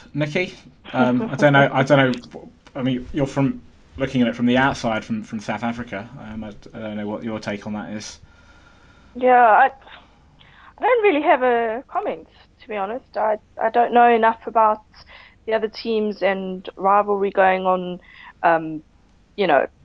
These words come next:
Speaker 2: obviously I know the few of the teams, but I mean, you've got rivalry in every, in, in every team, not
Speaker 1: Yeah.
Speaker 2: just the London team. So I
Speaker 1: Yeah.
Speaker 2: can't really, I can't really comment on that. So.
Speaker 1: I, I think personally,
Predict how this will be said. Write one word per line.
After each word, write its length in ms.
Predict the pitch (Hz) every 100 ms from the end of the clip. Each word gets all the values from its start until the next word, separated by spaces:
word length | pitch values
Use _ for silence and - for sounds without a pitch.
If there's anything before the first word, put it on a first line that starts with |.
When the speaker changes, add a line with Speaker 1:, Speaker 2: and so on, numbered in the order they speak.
| _ -
Speaker 2:
obviously 480 | - 202 190 - 190
I 120 | 175
know 420 | 175 170 151 107 - - - - - - _ _ -
the 140 | 185
few 300 | 185 - 247
of 60 | 180
the 80 | 160
teams, 420 | - 120 - -
but 120 | 208 190
I 60 |
mean, 380 | 185 185 180 175 - - _ - _ _ _ - _ _ _ _ _ _ _
you've 240 | 196 226 -
got 200 | 226 220
rivalry 500 | 202 202 208 202 202
in 140 | 185
every, 240 | 196 233 -
in, 140 | 208 - -
in 200 | 208 -
every 220 | 214 262
team, 340 | 233 - - - _ -
not 140 | 220
Speaker 1:
Yeah. 40 |
Speaker 2:
just 240 | - 180 -
the 60 |
London 360 | 165 160 160 156
team. 320 | - 156 156
So 220 | - - 190
I 220 | 180 -
Speaker 1:
Yeah. 80 | 240
Speaker 2:
can't 180 | 240 -
really, 480 | 196 190 190 185 190 -
I 60 |
can't 240 | - - -
really 220 | 185 175
comment 440 | - 196 196 208
on 60 | 165
that. 220 | 165 208
So. 160 | - -
Speaker 1:
I, 80 | - - _ _
I 60 | 202
think 260 | - 247 - - - -
personally, 640 | 208 196 - 143 113 139